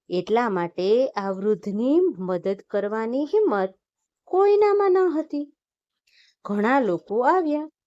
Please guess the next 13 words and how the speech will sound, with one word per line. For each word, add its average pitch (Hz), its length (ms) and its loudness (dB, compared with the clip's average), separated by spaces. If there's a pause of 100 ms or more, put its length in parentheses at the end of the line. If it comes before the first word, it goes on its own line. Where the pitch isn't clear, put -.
(340)
ઘણા 220 340 0
લોકોએ 226 480 2
પૂછ્યું 392 520 0
પણ 370 220 2
ખરી 262 360 0 (400)
અને 208 540 -2 (160)
ત્યાંથી 180 400 -4
ચાલ્યા 381 400 2
પણ 370 240 2
ગયા. 277 360 2 (680)
સાંજનો 208 760 -2 (180)
સમય 202 360 -2
હતો, 185 400 -10